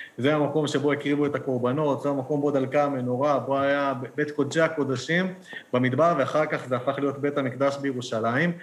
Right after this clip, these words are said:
זה בעצם המקום שבו עם ישראל נפגש עם הקדוש ברוך הוא. המשכן ואחר כך המקדש, זה המקום שמרכז החיים הרוחני,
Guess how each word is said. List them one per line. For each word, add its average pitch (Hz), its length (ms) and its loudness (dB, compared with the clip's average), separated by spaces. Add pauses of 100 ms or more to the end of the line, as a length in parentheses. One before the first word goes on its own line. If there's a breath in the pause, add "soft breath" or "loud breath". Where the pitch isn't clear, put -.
(320 loud breath)
זה 185 160 4
בעצם 202 340 2
המקום 165 380 0
שבו 147 540 0
עם 160 160 -2
ישראל 156 540 0
נפגש 180 580 0
עם 156 100 -4
הקדוש 139 380 -4
ברוך 135 260 -2
הוא. 127 220 -4 (500 loud breath)
המשכן 160 560 2
ואחר 139 220 2
כך 139 200 -2
המקדש, 156 560 2 (220)
זה 143 380 0 (120)
המקום 147 420 -2
שמרכז 127 600 0
החיים 156 300 0
הרוחני, 131 640 0